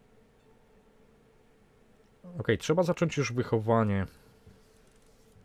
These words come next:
Kto powinien wychować naszego syna Jakusza? Głównego następcę na tą chwilę. Hmm. Czyli jest ciekawski. A, kierunek,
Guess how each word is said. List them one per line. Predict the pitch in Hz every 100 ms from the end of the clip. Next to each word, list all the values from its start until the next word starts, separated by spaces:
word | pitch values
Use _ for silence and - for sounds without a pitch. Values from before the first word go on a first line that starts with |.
| _ _ _ _ - - - - - -
Kto | - 151
powinien | - 143 135
wychować | 117 110 117 104 - - - - - - - _ - - - - - - - - - _ -
naszego | 101 - 95
syna | 87 107 95 92
Jakusza? | 95 98 104 95 - 85 78 73 - 139
Głównego | 117 123 107 127 123 120
następcę | 110 - 113 104 101
na | 90
tą | 90
chwilę. | 85 - 90 82 - - - - _ _ _ _ _ _ _ _ _ _ - _ - _ _ _ _ _ _ _ -
Hmm. | 107 92 87 82 80 78 - - - - - - _ _ _ _ _ _ - -
Czyli | - 107
jest | 196
ciekawski. | - 147 - 143 123 - - - -
A, | 120 107
kierunek, | - 120 117 104